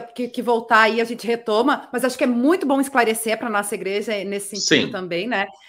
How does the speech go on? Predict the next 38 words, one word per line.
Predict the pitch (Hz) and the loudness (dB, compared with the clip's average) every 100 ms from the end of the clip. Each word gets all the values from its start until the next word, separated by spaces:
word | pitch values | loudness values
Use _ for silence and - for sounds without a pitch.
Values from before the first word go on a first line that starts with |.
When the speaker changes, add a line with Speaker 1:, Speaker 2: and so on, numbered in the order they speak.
| - - | -20 -12
Speaker 1:
E | 247 | 0
aí, | 277 277 277 381 | 4 4 2 2
ah, | 320 285 285 | 4 4 2
voltando | 294 311 349 415 | 0 -4 -4 -4
um | |
pouquinho | 392 381 330 330 | -4 -4 -2 -2
pra | 311 | -2
essa | 285 302 | -4 -6
questão | 285 - 247 254 294 | -8 -6 -4 -2 0
da, | 240 220 202 | 2 2 2
da, | 208 | -4
da, | 202 214 | -4 -4
dessa | 220 226 - | -2 0 8
Speaker 2:
E, | 226 | 8
Speaker 1:
moção, | 233 180 | 10 6
Speaker 2:
ô, | 175 | 6
Speaker 1:
né? | 214 | 8
Speaker 2:
ô, | 165 165 | 8 10
Luana, | 196 226 180 156 | 10 10 8 8
eu | 202 208 | 10 8
posso | - 254 233 202 | 8 6 6 2
Speaker 1:
Oi. | 226 | -2
Speaker 2:
só, | - 254 262 247 | 6 8 10 10
é, | 185 170 - | 10 10 8
falar | - 160 170 | 4 6 6
mais | 165 226 - | 10 10 10
uma | 175 156 | 6 2
coisa, | - 202 143 131 | 8 10 10 6
complementar | 151 147 143 139 131 139 | 2 2 6 6 8 8
a | 127 | 8
que | 143 | 6
Speaker 1:
Ah, | |
Speaker 2:
o | 143 | 6
Egon | 139 | 6
Speaker 1:
claro. | 135 120 | 6 6
Speaker 2:
já | 185 190 | 8 8
tinha | - 139 | 8 4
disse? | 127 185 120 - - | 6 6 6 2 -4